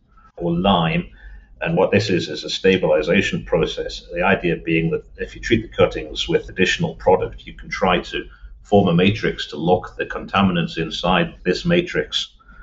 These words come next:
so that it becomes more stable and hopefully won't allow the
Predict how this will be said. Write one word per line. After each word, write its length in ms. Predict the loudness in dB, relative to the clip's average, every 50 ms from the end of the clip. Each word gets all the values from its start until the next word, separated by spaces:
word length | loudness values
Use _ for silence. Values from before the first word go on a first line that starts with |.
| -20 _ _ _ _ _
so 220 | -8 0 0 2 2
that 160 | 2 0 0
it 120 | -4 -6
becomes 460 | -6 -8 -6 -2 0 0 0 0 0
more 220 | 0 2 2 0 -2
stable 680 | -4 -6 -2 2 4 4 4 4 2 -2 -4 -6 -8 -16 -20 -20 -10 -8
and 180 | -6 -6 -4
hopefully 540 | 0 0 0 0 0 0 4 4 4 4 4 2
won't 200 | 0 -2 -2 -2
allow 360 | 0 0 2 2 2 0 -2
the 380 | -4 -6 -6 -6 -8 -12 -14